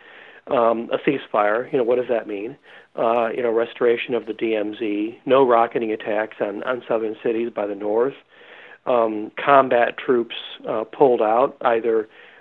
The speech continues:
one side, uh, you know, we're talking about a, a unilateral withdrawal, a mutual withdrawal, according to what timetable, who goes first, you know, that kind of thing. Um, and a committee of reconciliation is the idea. It would be sort of an internationally supervised peace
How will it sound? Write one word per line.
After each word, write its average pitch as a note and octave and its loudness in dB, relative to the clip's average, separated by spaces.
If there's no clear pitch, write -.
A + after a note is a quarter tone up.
one B2+ 4
side, A#2+ 4
uh, A#2 0
you C#3 0
know, B2+ 2
we're A#2 0
talking A#2+ -2
about A2+ 2
a, A2 -4
a B2+ 0
unilateral C3 6
withdrawal, A#2+ 4
a A2+ 0
mutual A#2+ 0
withdrawal, A2+ 2
according B2+ 2
to A#2 -2
what A#2 2
timetable, A#2 0
who C3 0
goes A#2 2
first, A2+ 2
you B2 0
know, G#2+ -2
that A#2 -2
kind A2 -4
of G#2 -10
thing. A2 -6
Um, B2 4
and C3+ 4
a B2+ 0
committee C#3 4
of B2 0
reconciliation C3 0
is A2+ 0
the A#2 0
idea. A#2 2
It A#2 0
would A#2 -4
be A#2+ -2
sort C#3 0
of A2+ -2
an A#2 -4
internationally A#2 -2
supervised A2+ 2
peace D3+ -4